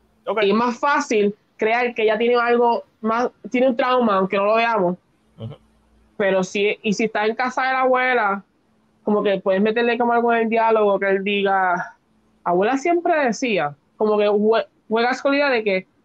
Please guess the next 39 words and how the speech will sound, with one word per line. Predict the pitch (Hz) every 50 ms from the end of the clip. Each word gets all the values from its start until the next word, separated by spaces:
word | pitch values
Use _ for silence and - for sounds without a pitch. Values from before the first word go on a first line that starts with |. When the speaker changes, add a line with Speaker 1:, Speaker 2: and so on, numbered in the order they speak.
| _ _ _ _
Speaker 2:
ella | - 214 220 226
no | 247 240
solamente | - 254 254 247 254 254 254 269 247 240 233 240
es | 240 233 233
supersticiosa, | - 269 240 233 247 247 240 262 233 294 277 269 269 - 220 190 - _
sino | _ - 214 202
es | 220 214 -
que | - 226 202 - _ -
es | 202 190 202
un | - 220 214 208 -
trauma | - 226 220 240 247 233 226 208 196 190 - _ _ _ _ _ _ _ _ _ -
real. | - 170 160
Speaker 1:
Generacional. | 147 156 151 147 135 - 131 - -
Speaker 2:
Hay | 175 180 185
algo | 196 208 214 220 220 220 208
más | 208 196 196 202 196 196 190 - - - -
a | 214 214 196
fondo | - - 247 254 262 247 226 220 202 196
sobre | - 202 190 185 180 185
el | 180
Hacho, | 202 202 202 196 - - 175 156 156 _ _ _ _ _ _ _ _ _ _ _ _
sobre | - - 180 180 175 175
que | 180 180
el | 175
Hacho | 185 185 196 190 - 233 226 220 202
le | 214 202
hacía | 196 190 - 208 196
daño | 202 208 208 214 214 214
a | 208
las | 208 202 190 -
personas | 196 190 180 - - 190 185 190 196 190 196 196 196 190 - _ _ _ _ -
no | 202 202 202 208
religiosas. | 208 196 196 190 185 170 156 143 - - 139 135 - _ _ _ _ _ _ _ _ -
Algo | 170 180 202 220 226
que | 233 226 226
viene | 233 226 233 226 226 208
más | 214 208 202 202 -
a | 220 214 196
fondo. | - 202 175 160 160 156 147 147 151 147